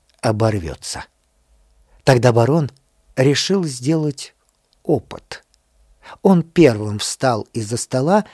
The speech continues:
глядя мимо нее в окно, и медленно направился к дверям. Тут он быстро повернул голову, как будто бы что-то забыл, и поймал внимательный взгляд,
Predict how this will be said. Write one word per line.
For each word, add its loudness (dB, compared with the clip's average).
глядя 4
мимо 2
нее 2
в 2
окно, 0
и 4
медленно 2
направился -2
к -8
дверям. -4
Тут 4
он 4
быстро 2
повернул 2
голову, 2
как -2
будто 0
бы 0
что-то -2
забыл, 0
и -4
поймал -4
внимательный 0
взгляд, -4